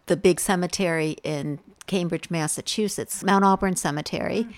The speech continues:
Speaker 1: And as part of that, I, I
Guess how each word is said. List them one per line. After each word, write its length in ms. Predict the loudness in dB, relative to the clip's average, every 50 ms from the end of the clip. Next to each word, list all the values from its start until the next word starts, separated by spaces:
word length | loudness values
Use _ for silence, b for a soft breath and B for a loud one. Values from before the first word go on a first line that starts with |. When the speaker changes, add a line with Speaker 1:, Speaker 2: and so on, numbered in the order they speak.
| B B B B B B B B B _
Speaker 1:
And 380 | 2 4 4 4 2 0 0 0
as 200 | 0 0 0 -2
part 260 | -2 0 4 4 4
of 100 | 4 4
that, 180 | 4 2 4 4
I, 140 | 2 0 -2 -4 -4
I 300 | -4 -2 -2 -4 -6